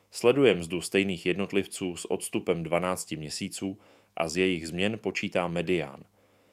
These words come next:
Tím omezuje část zkreslení, které vzniká, když například v jednom měsíci přibude více nízkoplacených,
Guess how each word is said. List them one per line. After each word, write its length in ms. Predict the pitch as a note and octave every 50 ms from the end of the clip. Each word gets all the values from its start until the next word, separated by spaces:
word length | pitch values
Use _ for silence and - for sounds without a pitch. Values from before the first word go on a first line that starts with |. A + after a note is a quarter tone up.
| _ _ _ _
Tím 260 | - - G#2 G2+ F#2+ E2+
omezuje 460 | - G2 G2 G#2 F#2+ F2 G2 G2 F#2 F2+
část 400 | - - F2 D#2 - - - -
zkreslení, 640 | - - - F#2 F2 - - G#2+ F#2+ F#2 F#2 F2+ E2+
které 320 | - - F#2 F2 F2 E2+
vzniká, 560 | D#2 D#2+ E2+ E2+ E2 - - F#2+ F#2 F#2+ F#2 - - - _ _ _ _ -
když 220 | F2+ F2 - -
například 560 | F#2+ F2+ E2+ - G#2+ F#2 - - E2+ D#2 -
v 100 | - D#2
jednom 380 | F2+ F2+ F2 G2+ F#2+ F2 E2 D#2
měsíci 520 | D#2+ E2+ E2+ - - G2+ F#2 - - F#2
přibude 440 | F2 - - F#2 F2 F#2 F#2 F2 E2
více 360 | D#2 F2+ F#2 - - - F#2
nízkoplacených, 1040 | E2 E2+ F2+ - - - A2 F2+ - F#2 E2+ - - F#2 F2 D#2+ D2+ C#2+ - -